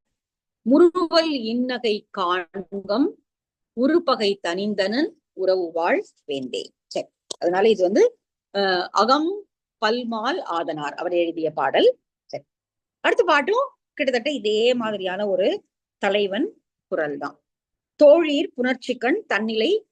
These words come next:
கொளியது", எண்பத்தி ரெண்டு. "நோயும் நெகிழ்ச்சியும் விடச் சிறந்த வேய் வனப்புற்ற தோளை நீயே,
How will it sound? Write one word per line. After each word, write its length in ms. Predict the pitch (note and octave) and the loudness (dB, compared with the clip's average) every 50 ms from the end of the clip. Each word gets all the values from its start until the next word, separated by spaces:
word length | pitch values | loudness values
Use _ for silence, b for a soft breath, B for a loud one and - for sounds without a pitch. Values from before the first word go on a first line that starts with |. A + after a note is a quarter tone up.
| _ _ | _ _
கொளியது", 580 | - G3+ G3+ G3 F#3+ F#3 F3+ E3+ E3 D#3+ D#3 - - - | -2 -2 -2 -2 -2 -2 -2 -2 -2 -4 -6 -12 -10 -6
எண்பத்தி 460 | G#3 G3 F#3+ G3+ G3+ - - B3+ E4+ A4 - - _ _ _ _ _ | -6 -4 -4 -4 -6 -4 0 0 0 0 0 -2 _ _ _ _ _
ரெண்டு. 260 | - F#3+ F#3 F3+ E3+ - - _ _ _ _ _ _ _ _ _ _ _ _ _ _ _ _ _ _ _ _ _ _ _ _ _ _ _ _ _ _ _ _ _ _ _ _ _ _ _ _ _ _ _ | -2 -2 -2 -2 -4 -8 -8 _ _ _ _ _ _ _ _ _ _ _ _ _ _ _ _ _ _ _ _ _ _ _ _ _ _ _ _ _ _ _ _ _ _ _ _ _ _ _ _ _ _ _
"நோயும் 540 | A#3 B3+ D4 D#4+ F4+ F#4+ F#4+ F4 F#4 F#4 G4 G4+ | 4 6 8 8 8 8 6 6 6 4 4 4
நெகிழ்ச்சியும் 720 | E4+ C#4 B3+ C4 C#4+ C#4 - - - D4 C#4 C4+ E4 F#4 G#4 F4+ B3 | 4 4 4 4 2 2 0 -2 0 2 2 4 4 2 2 0 2
விடச் 400 | A3 A#3+ A#3+ B3+ C#4+ C#4+ - _ | 4 4 4 4 2 0 -4 _
சிறந்த 500 | - - A#3 A3+ A3+ A3+ A#3+ A#3+ B3 F4 G#4+ G4+ | -4 0 2 2 2 2 0 0 0 0 0 0
வேய் 360 | B3+ A3 A3+ A#3 C4 C#4+ C#4+ A#3+ | 2 4 4 4 4 2 0 -2
வனப்புற்ற 840 | A3 G#3+ G3+ G3 A3+ A3+ _ _ - A3 - _ _ - E4+ G#4 G#4 - | -4 -4 -4 -6 -8 -10 _ _ -18 -18 -18 _ _ -8 -8 -8 -6 -4
தோளை 420 | - A3+ G#3 G3+ G#3 G3+ G3 G#3 B3 D4 D#4+ | -2 0 0 0 2 2 2 2 2 0 -2
நீயே, 440 | G#3+ F#3+ F3+ D#3+ D#3 D#3 D#3+ D#3 | -4 -6 -8 -10 -10 -8 -6 -8